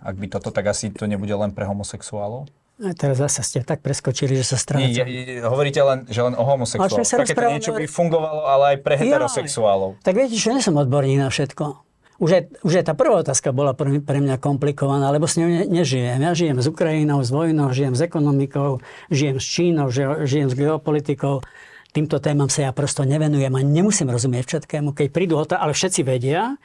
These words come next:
Speaker 2: vedeli to v S D K U, vedia to aj dnes, že keď príde na stôl otázka, ktorá sa výsostne dotýka vašho svedomia, nikto nesmie na vás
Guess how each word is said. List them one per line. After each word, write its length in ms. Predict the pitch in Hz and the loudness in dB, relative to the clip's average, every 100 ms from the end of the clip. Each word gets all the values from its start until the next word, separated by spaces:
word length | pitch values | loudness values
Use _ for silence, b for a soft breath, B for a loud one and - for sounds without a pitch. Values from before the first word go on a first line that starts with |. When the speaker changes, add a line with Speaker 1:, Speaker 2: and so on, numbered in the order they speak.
| B B | B B
Speaker 2:
vedeli 400 | 156 139 156 151 | -4 0 0 0
to 120 | 147 139 | 0 0
v 40 | |
S 80 | 135 | 0
D 160 | 135 | -2
K 160 | 135 147 | -2 0
U, 80 | 156 | 2
vedia 240 | 151 160 | 0 -2
to 80 | 160 | -2
aj 160 | 127 113 | -2 -2
dnes, 440 | 127 165 220 - B B B - | -2 -2 -2 -6 B B B -4
že 120 | 143 | -2
keď 160 | 147 147 | -2 -2
príde 440 | 170 214 190 196 208 202 _ _ _ _ _ - | 0 0 2 2 2 -4 _ _ _ _ _ -4
na 180 | 143 160 | 0 0
stôl 400 | - - 151 143 | 0 -2 0 0
otázka, 480 | 165 165 156 - 135 | 0 0 -2 -4 -6
ktorá 300 | - 147 123 | -2 -2 -2
sa 180 | 135 131 | -2 0
výsostne 540 | 208 - 147 - 131 | 0 0 -2 -2 -2
dotýka 420 | 147 160 156 131 | -2 -2 -4 -2
vašho 300 | 135 147 127 | -2 -2 -4
svedomia, 500 | - 135 135 135 123 127 | -2 -2 0 -2 -2 0
nikto 500 | 139 143 175 - 127 | 2 2 0 -2 -2
nesmie 320 | 120 - 131 | -2 -2 -2
na 160 | 123 123 | -2 -4
vás 220 | 113 | -6